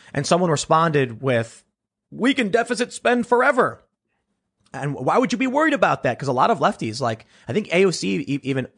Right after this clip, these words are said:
mentioned this, "We'll just deficit spend into massive debt forever." And then someone mentioned, the, the guy who posted it was like,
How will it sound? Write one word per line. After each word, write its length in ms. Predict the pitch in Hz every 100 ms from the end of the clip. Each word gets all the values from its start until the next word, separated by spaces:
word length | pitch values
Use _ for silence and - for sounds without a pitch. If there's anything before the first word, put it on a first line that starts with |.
| -
mentioned 340 | 113 131 180 175
this, 200 | 202 - - _
"We'll 160 | 123 160
just 260 | 220 151
deficit 400 | 113 240 262 -
spend 420 | - - 156 135 131
into 200 | 147 139
massive 440 | 139 165 190 156
debt 200 | 202 -
forever." 400 | 226 254 160 107 _ _ _ _ _ -
And 120 | 156
then 120 | 156
someone 320 | - 196 185
mentioned, 480 | 170 202 - 143 127 - _ _ _
the, 100 | 131
the 120 | 123 143
guy 140 | 160
who 60 | 165
posted 320 | 165 151 151
it 20 |
was 140 | 127 131
like, 260 | 123 120